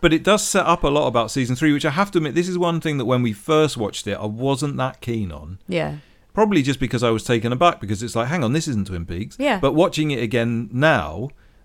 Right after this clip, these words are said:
Speaker 1: I loved this aspect of it.
Speaker 2: Yeah.
Speaker 1: Um, and it sets up season three because more or less what it does is, yes, all of the old characters are back here and there, and they, they play roles in it, some more than others.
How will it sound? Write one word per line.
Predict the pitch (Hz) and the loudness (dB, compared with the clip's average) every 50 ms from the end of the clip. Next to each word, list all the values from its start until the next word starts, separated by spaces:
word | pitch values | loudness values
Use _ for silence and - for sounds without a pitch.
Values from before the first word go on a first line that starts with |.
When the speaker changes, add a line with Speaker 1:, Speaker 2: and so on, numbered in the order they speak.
| _ - | _ 2
Speaker 1:
I | 120 | 2
loved | 120 120 117 123 127 123 110 95 - - | 4 4 6 8 6 6 6 4 -6 -10
this | - 87 80 - | -10 -10 -8 -8
aspect | 90 78 - - - 87 - - | -10 -12 -12 -12 -14 -14 -12 -12
of | 80 76 76 | -14 -10 -6
it. | 85 | -6
Speaker 2:
Yeah. | - - - | -8 -8 -6
Speaker 1:
Um, | - 120 123 135 127 _ _ _ _ _ _ _ _ | -4 -4 -4 -4 -4 _ _ _ _ _ _ _ _
and | 139 131 | 0 0
it | 143 - | 0 0
sets | - - - 196 208 147 - | -2 0 0 0 0 0 -2
up | 160 - - | -4 -2 0
season | - 147 139 135 135 | 0 0 0 0 -2
three | 127 - 160 151 143 | -2 2 2 2 4
because | 127 135 - - 143 127 | 2 0 0 0 -2 -2
more | 151 151 175 208 208 | 0 0 0 2 2
or | 147 | 2
less | 117 104 - | 2 0 0
what | 117 113 | -4 -4
it | 107 110 | -4 -2
does | - 139 143 135 101 | 0 0 0 0 -2
is, | 98 98 95 - - | -4 -6 -8 -8 -8
yes, | 139 151 185 196 143 - - | 0 2 4 4 4 2 0
all | 139 127 127 113 | 0 0 0 0
of | 101 | 0
the | 110 107 | 0 0
old | 104 101 95 | 0 -2 -2
characters | - 117 107 104 101 - 104 92 | -2 -2 -2 -2 -2 -4 -6 -6
are | 101 | -4
back | 95 - 117 104 - - - | -2 -2 -2 -2 -2 -6 -4
here | 117 113 107 104 | -2 -2 0 0
and | 98 95 101 117 | -2 -2 -2 -2
there, | 123 110 95 90 92 | -2 -2 -4 -4 -4
and | 92 95 | -4 -4
they, | 98 104 | -4 -4
they | 101 101 - 113 107 101 | -4 -4 -4 -4 -4 -4
play | 101 - 131 120 107 104 | -4 -4 -2 -2 -2 -2
roles | 95 101 110 110 107 104 101 95 | -2 0 0 0 0 -2 -4 -6
in | 80 80 | -10 -10
it, | 85 87 85 - - | -12 -14 -14 -12 -4
some | - 131 110 104 | -2 0 2 2
more | 101 98 98 | 0 0 -2
than | 87 90 90 | -4 -6 -4
others. | 95 101 98 - - 87 92 - | -4 -4 -6 -6 -10 -16 -18 -20